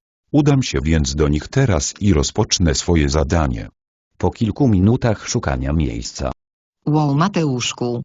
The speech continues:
Speaker 3: ale dobre jedzenie dla mnie przygotowałeś. Nie wiedziałam, że umiesz tak dobrze gotować. Jak widać, miłość nie przestaje być zaskakująca nawet po wielu latach związku.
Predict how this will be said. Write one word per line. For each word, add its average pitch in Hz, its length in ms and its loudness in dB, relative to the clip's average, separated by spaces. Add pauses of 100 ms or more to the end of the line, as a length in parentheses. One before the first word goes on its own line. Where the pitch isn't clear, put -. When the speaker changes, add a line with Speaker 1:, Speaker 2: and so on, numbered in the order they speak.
(160)
Speaker 3:
ale 139 260 2
dobre 170 360 0
jedzenie 151 420 0
dla 151 200 2
mnie 151 220 0
przygotowałeś. 135 1040 0 (400)
Nie 160 220 2
wiedziałam, 139 680 0 (240)
że 151 260 2
umiesz 165 360 0
tak 131 200 -2
dobrze 143 360 0
gotować. 120 680 -2 (400)
Jak 147 300 0
widać, 143 380 -2
miłość 147 480 0
nie 156 160 0
przestaje 160 560 0
być 151 180 0
zaskakująca 135 920 0
nawet 151 300 0
po 147 120 0
wielu 139 280 0
latach 143 400 0
związku. 143 640 -2